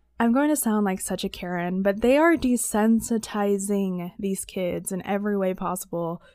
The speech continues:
to their agenda, and they're falling for it. And the worst part is, if you call 'em out on it, they'll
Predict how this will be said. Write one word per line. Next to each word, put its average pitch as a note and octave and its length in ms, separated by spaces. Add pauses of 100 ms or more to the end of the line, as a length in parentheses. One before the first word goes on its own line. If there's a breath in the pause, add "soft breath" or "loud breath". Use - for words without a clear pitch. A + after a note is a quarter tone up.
(100)
to G3+ 120
their F3 220
agenda, E3 600 (500 soft breath)
and B3+ 160
they're C#4+ 100
falling C#4+ 400
for - 240
it. - 180 (800 loud breath)
And B3 120
the B3+ 60
worst C#4 240
part C4 240
is, C#4 200
if G#3+ 120
you G#3+ 80
call C4 220
'em G3 100
out A#3+ 160
on F#3 160
it, F#3 240
they'll A3 400